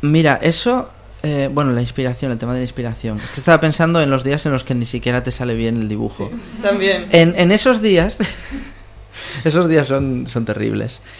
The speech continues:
Speaker 1: Esos días existen. E-, eso hay que tenerlo claro.
Speaker 2: Los tengo presentes.
Speaker 1: O sea,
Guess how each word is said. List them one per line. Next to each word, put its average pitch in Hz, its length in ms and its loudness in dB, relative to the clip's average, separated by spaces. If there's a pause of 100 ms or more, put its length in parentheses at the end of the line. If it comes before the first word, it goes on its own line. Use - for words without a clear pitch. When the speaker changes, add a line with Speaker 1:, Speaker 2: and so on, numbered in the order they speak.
(140)
Speaker 1:
Esos 220 260 2
días 233 280 0
existen. - 540 -6 (880)
E-, 175 160 4
eso 190 300 4
hay 170 120 4
que 170 100 0
tenerlo 151 360 2
claro. 104 200 0
Speaker 2:
Los 110 80 -2
tengo 190 180 -4
presentes. 185 520 -4
Speaker 1:
O - 20 -14
sea, 175 380 2